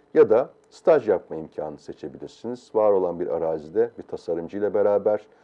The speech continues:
ya da işte enstitüler vasıtasıyla dünyada permakültür organize oluyor.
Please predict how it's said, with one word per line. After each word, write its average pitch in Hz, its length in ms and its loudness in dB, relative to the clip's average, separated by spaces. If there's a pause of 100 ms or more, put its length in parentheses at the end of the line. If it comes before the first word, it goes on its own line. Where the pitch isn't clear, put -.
(260)
ya 107 160 2
da 110 240 2
işte - 200 -10
enstitüler 110 540 0
vasıtasıyla 80 640 -4
dünyada 80 360 -8
permakültür 80 480 -10
organize 80 480 -8
oluyor. 85 360 -6